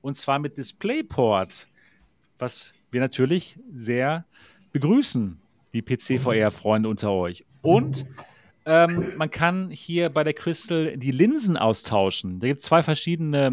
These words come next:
Linsenarten. Ähm, das eine hat ein bisschen größeres F O V und fünfunddreißig Pixel per Degree und, ähm, die anderen Linsen haben zweiundvierzig Pixel per Degree, also noch schärfer, aber dafür einen kleineren,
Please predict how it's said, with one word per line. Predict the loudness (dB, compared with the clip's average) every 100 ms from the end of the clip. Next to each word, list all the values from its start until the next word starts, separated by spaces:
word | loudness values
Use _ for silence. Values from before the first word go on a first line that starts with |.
| -2
Linsenarten. | -2 0 0 0 -2 0 0 -2 -4 -8 -8 -8 -8
Ähm, | -10 -10 -16 -20
das | -18 -8
eine | -2 0
hat | -2
ein |
bisschen | -4 -6 -6
größeres | -2 -2 -2 -8
F | -8
O | -8
V | -8 -8 -8
und | -10
fünfunddreißig | -6 -4 0 0 0 -4 -6 -8 -20 -20 -20 -8
Pixel | -6 -2 -2 0
per | 2
Degree | 2 2 0 2 2
und, | -2 -2 -2 -2 -6 -10 -10
ähm, | -4 -2 -2 -4 -6 -8
die | -4
anderen | -2 -2 0 2 2 2 0
Linsen | -2 -2 -4 -4
haben | 0 0 0 -4 -8 _ _ -14
zweiundvierzig | 0 4 4 2 -2 -2 -2 -6 -6 -10
Pixel | -12 -10
per | -2 -2
Degree, | 0 0 0
also | 2
noch | 0 0
schärfer, | 2 2 2 -2 -2 -8 -20 _ _ _ _ 0
aber | 2
dafür | 4 4 4 2
einen | 2
kleineren, | 2 2 4 4 0 0 -2 -6